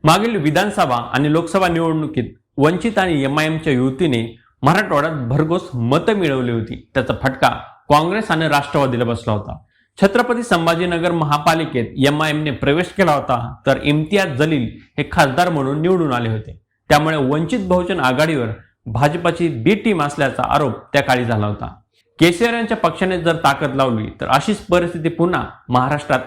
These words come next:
होऊ शकते आणि महाविकास आघाडीला त्याचा फटका बसू शकतो.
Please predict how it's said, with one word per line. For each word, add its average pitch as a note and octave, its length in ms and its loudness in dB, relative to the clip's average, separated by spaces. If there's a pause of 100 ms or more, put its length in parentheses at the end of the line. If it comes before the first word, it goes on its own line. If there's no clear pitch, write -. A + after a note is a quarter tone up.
(220)
होऊ G#3+ 140 4
शकते - 580 -6 (200)
आणि C#3 180 2
महाविकास C3+ 680 0
आघाडीला B2 400 0
त्याचा A2+ 280 -4 (120)
फटका C#3 220 -4
बसू A#2 260 -2
शकतो. - 500 -10